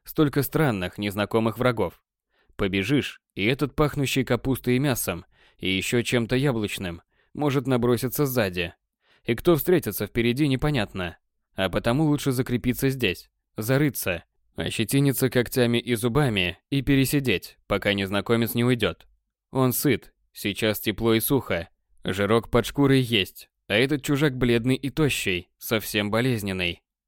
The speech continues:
Он долго не выдержит, уйдёт первым. Биттель вдруг понял, что живёт мыслями и чувствами этого зверя, понимает его эмоции и желания. Барсук тоже замер. Он ясно ощутил, что опасности от незнакомца не исходит.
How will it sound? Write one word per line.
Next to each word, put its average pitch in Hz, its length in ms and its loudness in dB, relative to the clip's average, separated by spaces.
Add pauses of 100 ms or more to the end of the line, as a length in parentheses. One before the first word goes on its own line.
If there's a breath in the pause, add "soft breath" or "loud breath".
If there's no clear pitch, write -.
(140)
Он 135 240 2
долго 131 280 4
не 127 120 4
выдержит, 104 600 0 (140)
уйдёт 101 420 -2
первым. 95 420 -2 (2250)
Биттель 135 400 2
вдруг 131 300 2
понял, 123 320 2
что - 180 -4
живёт 101 320 -2
мыслями 123 460 2
и - 20 2
чувствами 120 440 0
этого 117 360 -2
зверя, 107 480 0 (220)
понимает 120 480 0
его 120 240 2
эмоции 131 400 2
и 135 120 -2
желания. 110 580 -2 (300)
Барсук 95 460 -4
тоже 113 300 -2
замер. 92 400 -4 (400 soft breath)
Он 135 180 2
ясно 127 380 2
ощутил, 120 420 0
что 95 200 -2
опасности 104 560 -2
от 104 120 0
незнакомца 104 580 -4
не 113 140 0
исходит. 110 500 0